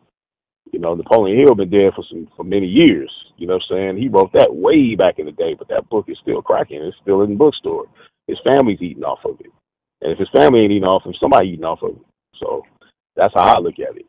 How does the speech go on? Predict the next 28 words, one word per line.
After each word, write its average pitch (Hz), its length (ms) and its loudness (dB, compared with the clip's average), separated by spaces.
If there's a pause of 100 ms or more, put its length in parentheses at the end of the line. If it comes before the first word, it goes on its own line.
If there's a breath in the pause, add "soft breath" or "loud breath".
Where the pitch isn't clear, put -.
(120)
you 80 140 -14
know. 76 320 -14 (580)
You 76 80 -16
know, 73 120 -10
it's - 120 -14
personal 95 380 0
development. 80 560 -6 (960)
There's 80 140 -10
no, 90 300 0
there's 87 140 -4
no 98 160 0
expiration 92 580 -4
date 80 160 -6
on 73 120 -12
personal 76 360 -8
development. - 520 -12
The - 140 -20
same 104 280 0
stuff 95 180 2
they 98 120 -2
was 95 100 -6
talking 92 180 0
about 87 140 -4
back 90 180 -6
in 90 80 -10
the 80 60 -14
day 92 240 -6
is 78 80 -10